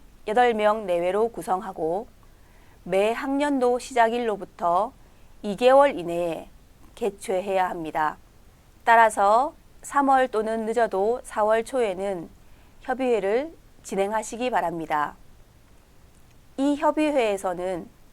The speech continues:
학습 지원 대상 학생 선정,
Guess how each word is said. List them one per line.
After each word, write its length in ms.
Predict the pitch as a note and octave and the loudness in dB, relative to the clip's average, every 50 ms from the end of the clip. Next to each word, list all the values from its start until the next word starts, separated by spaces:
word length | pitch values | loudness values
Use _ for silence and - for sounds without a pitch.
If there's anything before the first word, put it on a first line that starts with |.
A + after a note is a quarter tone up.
| - - - - - - - - | -20 -20 -20 -20 -20 -20 -20 -12
학습 440 | - - C4+ - - - C#4+ - - | -8 -8 -8 -8 -6 -6 -6 -8 -6
지원 320 | - B3 A#3 A#3+ B3 B3 | -2 2 4 4 4 2
대상 280 | A3+ G3+ F3 E3+ B3 G#3+ | 0 -4 -6 -4 -4 -6
학생 420 | G#3+ G#3 - - - A#3 A3+ A#3 A#3 | -6 -8 -10 -6 -4 -4 -4 -4 -6
선정, 720 | A#3 A3+ G3 F#3 F3+ F3 F#3+ F3+ F3 E3+ F#3 A3+ C4+ | -10 -10 -10 -10 -6 -2 -2 0 0 -2 -4 -8 -10